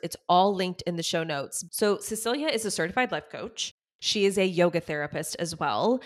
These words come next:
And in her practice, she uses cognitive science, yogic wisdom, and self-discipline. She coaches one-on-one, and she also has a group coaching program, which she'll talk about at the end of the episode. But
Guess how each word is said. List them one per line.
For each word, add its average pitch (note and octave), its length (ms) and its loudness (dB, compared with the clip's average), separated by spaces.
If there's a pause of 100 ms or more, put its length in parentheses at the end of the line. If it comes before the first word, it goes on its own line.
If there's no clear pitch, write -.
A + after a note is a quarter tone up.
(260)
And F#3+ 380 4
in F#3+ 160 -2
her G3 140 -6
practice, A3+ 480 4
she - 160 0
uses E3 340 -2
cognitive A3+ 480 2
science, A#3 540 0 (100)
yogic F3 380 0
wisdom, A3+ 520 -2 (140)
and F#3 380 -2
self-discipline. D3+ 1160 -6 (300)
She - 160 0
coaches F#3 400 0
one-on-one, F#3 580 2
and F3 160 -6
she - 140 -6
also E3+ 320 0
has F3 360 -2
a F3 120 -6
group E3 420 -6 (100)
coaching E3+ 360 -6
program, D#3+ 480 -4
which - 140 -6
she'll D#3+ 120 -6
talk - 200 -6
about E3+ 200 0
at D3+ 60 -8
the - 120 -10
end F3 120 -4
of E3 40 -8
the E3 120 -4
episode. E3 640 -2
But F3+ 180 6